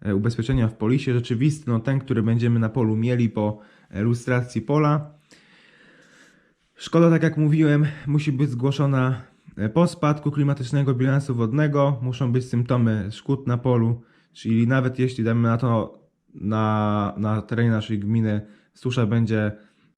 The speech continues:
w pszenicy, bodaj, przykładowo w pszenicy ogłoszona, a no my będziemy mieli pole jakieś tam, e, podmoknięte, mokre, wilgotne i tej suszy nie będzie, no tutaj też nie dostaniemy. Wszystko, że tak powiem, na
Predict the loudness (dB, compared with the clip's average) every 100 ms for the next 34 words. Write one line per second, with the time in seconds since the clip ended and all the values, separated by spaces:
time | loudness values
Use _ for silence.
0 | -12 -10 -12 -12 0 2 4 2 -2 0
1 | 0 0 -2 -6 -10 -6 0 2 4 2
2 | -2 -4 -2 -2 0 0 -2 -10 _ -6
3 | -2 0 0 2 0 0 0 0 0 2
4 | 2 2 0 0 0 2 2 0 0 0
5 | 0 -2 -6 -4 -2 -2 -6 -18 _ _
6 | -6 -4 0 0 2 0 0 0 0 0
7 | 0 2 2 0 0 0 0 -2 -6 -14
8 | -2 0 4 2 2 -2 -2 0 0 -2
9 | -4 -2 0 2 2 2 0 -2 -2 -2
10 | 0 -4 -18 _ _ 0 0 0 -2 0
11 | 0 2 0 -2 -4 -4 -4 -4 -6 -2
12 | 0 2 2 0 -2